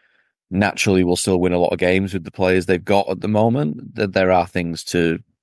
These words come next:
to work on, and this is essentially now the start of,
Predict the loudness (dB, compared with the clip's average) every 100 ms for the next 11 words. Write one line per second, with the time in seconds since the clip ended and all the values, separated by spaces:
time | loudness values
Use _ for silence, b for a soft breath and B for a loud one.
0 | _ -2 2 0 2 0 2 2 0 -6
1 | _ _ _ _ _ -4 -2 -2 -4 0
2 | -2 0 -2 0 0 0 -2 0 2 2
3 | 0 -4